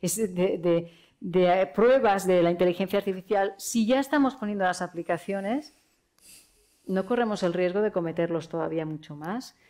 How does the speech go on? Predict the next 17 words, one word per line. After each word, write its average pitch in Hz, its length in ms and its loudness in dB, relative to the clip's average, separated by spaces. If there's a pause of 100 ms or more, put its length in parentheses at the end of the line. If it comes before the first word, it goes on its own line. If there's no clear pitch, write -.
(220)
Y 160 80 -4
aquí 160 200 -2
ya 190 160 2
dejo 214 220 -4
una 208 140 -2
pregunta 180 400 -2
como 180 220 -2
muy 175 180 0
abierta, 170 480 2
¿no? 175 120 -4
Porque 180 280 -2
primero, 208 420 0
no 254 160 0
sé 320 220 -2
si 240 160 0
la 185 160 4
ciudadanía, 180 880 0